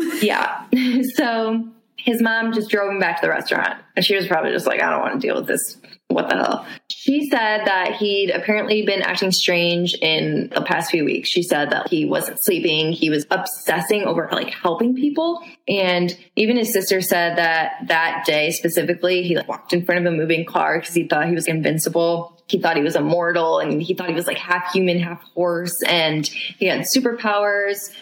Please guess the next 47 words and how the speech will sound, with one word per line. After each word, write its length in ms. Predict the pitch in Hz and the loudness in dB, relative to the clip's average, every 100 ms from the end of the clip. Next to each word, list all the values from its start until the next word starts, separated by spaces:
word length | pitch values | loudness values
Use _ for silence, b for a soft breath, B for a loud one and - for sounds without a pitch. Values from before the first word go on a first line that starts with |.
| B B - | B B 0
And 100 | 202 | 2
his 100 | 196 | 2
mom 320 | 185 185 214 | 2 2 0
said 240 | 214 185 | 0 0
that 100 | 185 | 0
he 120 | 196 | 0
did 140 | 175 165 | 0 2
have 140 | 175 | 2
a 60 | 180 | 2
knife 240 | 160 165 | 0 0
on 200 | 165 175 | 0 2
him, 160 | 165 165 | 2 2
but 380 | 156 147 - - | 2 2 0 0
she 300 | - 175 - | 0 0 0
didn't 260 | 175 170 | 0 0
believe 220 | 175 165 | 0 0
he 80 | 170 | 0
was 120 | 160 | -2
a 40 | 160 | -2
danger 340 | 165 165 170 | -2 0 0
to 180 | - - | 0 0
anyone 300 | 180 170 160 | 2 0 0
or 140 | 165 | -2
himself. 580 | 170 165 - 254 254 254 | -2 -2 0 0 0 0
He 60 | 202 | 0
had 100 | 170 | 0
no 100 | 175 | 0
history 380 | 175 175 180 170 | -2 0 0 0
of 80 | |
mental 200 | 165 170 | 0 -2
health 280 | 165 196 202 | -2 -2 0
issues 380 | 185 196 185 175 | 0 0 0 2
or 300 | 170 165 156 | 0 0 -4
severe 300 | - 165 156 147 | -2 0 0 0
drug 280 | 160 175 180 | -2 0 0
abuse. 520 | 175 175 170 175 175 - | 2 0 2 0 -2 -2
His 180 | 202 185 | -2 0
friends 300 | 190 185 185 | 0 0 0
confirmed 560 | 220 180 180 180 180 175 | -2 0 2 2 2 2
that 280 | 165 160 - _ | 2 0 -4 _
he 140 | - 208 | -2 0
did 220 | 220 214 | 0 0
smoke 280 | 226 214 214 | 0 0 0
at 100 | 196 | 0
one 160 | 202 | -2
point, 400 | 202 196 196 190 | 0 2 2 2
but 280 | 170 165 - | 2 2 -2